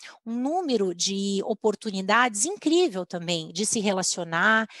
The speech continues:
de s-, de se aproximar, né? Conhecendo um talento novo de uma pessoa, podendo ter um papo diferente com aquela pessoa que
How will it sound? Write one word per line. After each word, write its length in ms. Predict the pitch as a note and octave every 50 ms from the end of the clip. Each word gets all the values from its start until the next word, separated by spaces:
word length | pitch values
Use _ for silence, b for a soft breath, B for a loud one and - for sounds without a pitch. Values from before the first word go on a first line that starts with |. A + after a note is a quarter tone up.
| B B B B
de 140 | F#3 G#3+ A3+
s-, 400 | G#3+ - - - - - - -
de 220 | - F#3+ G3+ G#3+ G#3
se 160 | - - A#3
aproximar, 840 | A#3+ - D#4+ D#4+ - - - C#4 A#3+ G#3+ G3 G3+ A#3 C4+ D4 C4+
né? 260 | G#3+ F#3+ G3 A#3+ C#4 C#4
Conhecendo 420 | - A#3+ A3 A3 - - D#4+ E4+
um 60 | F4 D4
talento 420 | - A#3+ A3 A3 A3+ A3+ - G#3+
novo 260 | G#3 A3 A3 G#3+ G#3+
de 80 | F#3+ G#3
uma 140 | G3+ F#3+ F#3
pessoa, 360 | - F#3+ G3 - - B3+ C4
podendo 360 | C4 - A3+ G#3+ B3+ C#4+ C#4+
ter 180 | - - C#4+ D#4
um 80 | D4 C4 _ _
papo 260 | - C#4 C#4+ C#4 - A#3
diferente 480 | G#3 G#3+ - - G#3 G#3+ A3 A#3 -
com 60 | -
aquela 240 | G#3+ - G#3+ G3 G3+
pessoa 320 | - G3 G3 - - A3 A#3
que 180 | - - A#3+